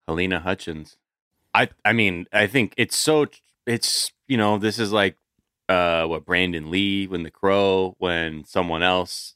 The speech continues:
wa-, fired a gun that supposedly had blanks in it but didn't, and then he was killed. There was another one, I think, in the eighties where a guy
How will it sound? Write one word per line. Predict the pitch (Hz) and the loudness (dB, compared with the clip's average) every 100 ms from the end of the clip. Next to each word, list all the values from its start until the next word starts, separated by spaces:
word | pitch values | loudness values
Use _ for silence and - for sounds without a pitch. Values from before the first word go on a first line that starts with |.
| _ | _
wa-, | 95 92 90 | -2 0 0
fired | - 90 87 90 | 0 2 2 2
a | 85 | -2
gun | 82 90 90 | -2 -2 -2
that | 85 | -6
supposedly | - 92 82 85 | -4 -4 -4 -4
had | 85 85 | -2 -2
blanks | 82 82 82 - | -2 -4 -4 -6
in | 87 | -4
it | 85 | -4
but | 80 78 | -6 -4
didn't, | 92 82 85 82 | -4 -2 -4 -6
and | 80 | -8
then | 78 | -8
he | 80 82 | -6 -6
was | 85 - | -6 -6
killed. | - 85 85 82 - | -2 -2 0 -4 -2
There | 85 | -2
was | 80 | -2
another | 85 87 | -4 -2
one, | 87 | -2
I | 80 | -4
think, | 90 | -6
in | 85 | -6
the | 80 | -2
eighties | 82 87 90 82 | -2 -2 -4 -6
where | 82 80 | -6 -6
a | 80 | -2
guy | 82 82 82 80 | 0 2 2 -2